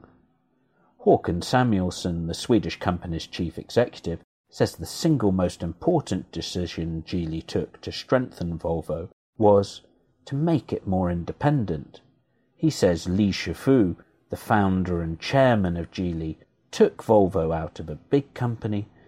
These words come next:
and transformed it from a division of Ford to a real company. That gives you an energy boost.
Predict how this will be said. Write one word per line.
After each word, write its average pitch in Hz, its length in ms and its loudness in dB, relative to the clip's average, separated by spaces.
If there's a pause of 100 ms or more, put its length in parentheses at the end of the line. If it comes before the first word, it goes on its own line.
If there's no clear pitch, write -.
(140)
and - 140 -10
transformed 123 760 0
it - 200 -6
from 85 180 -4
a 80 80 -4
division 90 540 -2
of - 80 -10
Ford 127 540 0 (420)
to 139 180 2
a 127 40 2
real 131 420 2
company. 80 580 -6 (380)
That - 240 -4
gives 85 260 -2
you 87 160 0
an 90 140 2
energy 117 420 0
boost. - 600 -6